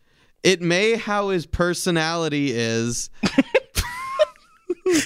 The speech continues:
but he seems to, but he seems to sometimes come off as frustrated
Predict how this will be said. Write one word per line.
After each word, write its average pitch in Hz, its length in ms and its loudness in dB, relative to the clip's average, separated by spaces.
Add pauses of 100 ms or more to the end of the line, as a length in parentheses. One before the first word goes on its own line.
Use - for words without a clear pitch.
(1200)
but 175 300 2
he 175 480 0
seems 196 680 0
to, 170 480 2 (520)
but 180 120 4
he 175 320 2
seems 226 500 0
to 190 260 0
sometimes 165 840 0
come 170 280 0
off 147 340 -2
as 139 280 -2 (260)
frustrated 170 920 0